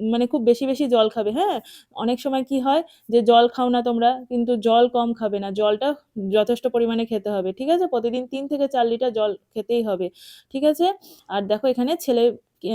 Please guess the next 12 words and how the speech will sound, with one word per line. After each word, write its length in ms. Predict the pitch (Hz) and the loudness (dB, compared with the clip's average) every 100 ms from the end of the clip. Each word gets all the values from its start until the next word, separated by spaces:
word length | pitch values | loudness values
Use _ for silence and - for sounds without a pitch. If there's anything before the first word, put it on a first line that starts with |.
| 220 | -2
দুটো 220 | 226 247 | 0 -2
ছেলে, 260 | 254 240 233 | 0 0 0
একটা 180 | 233 233 | 0 -2
মেয়ের 300 | 220 226 233 | 0 -2 -2
ছবি 200 | 233 226 | -2 0
দেখছি, 260 | 226 233 415 | -2 4 4
ওরা 220 | 320 262 | 4 2
খেল-, 340 | - 233 196 | -2 -4 -4
খেলছে। 380 | - 233 196 196 170 - - | 0 0 2 -2 -6 -8 -6
দেখো, 180 | 226 226 370 | -2 2 4
তোমরা 300 | 269 220 240 | 4 2 2
যে, 160 | 262 | 4